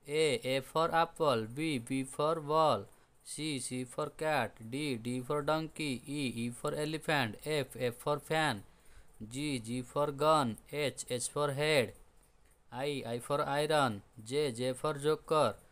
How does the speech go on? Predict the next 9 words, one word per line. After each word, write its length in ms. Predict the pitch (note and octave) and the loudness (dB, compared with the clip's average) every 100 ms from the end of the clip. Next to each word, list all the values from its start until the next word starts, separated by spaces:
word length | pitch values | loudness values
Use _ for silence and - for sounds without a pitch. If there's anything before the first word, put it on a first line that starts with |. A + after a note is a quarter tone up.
| - - - | -20 -20 -8
K, 260 | C#3+ D3 A#2+ | -2 -2 -2
K 160 | B2 B2+ | 0 0
for 280 | - D3+ D3+ | 2 0 0
king, 460 | - D#3+ D3 A2+ - - - - _ _ | -2 0 2 0 -6 -18 -20 -20 _ _
L, 300 | C#3 D3+ B2 A2 | 0 2 0 -2
L 180 | B2 A#2+ | -4 -2
for 160 | - D3 | 2 2
lion, 640 | D3 D3 D#3 D#3 C3 G#2 - _ - | 4 4 6 8 6 4 -6 _ -8
M, 360 | C#3+ D3+ B2 | -2 0 -2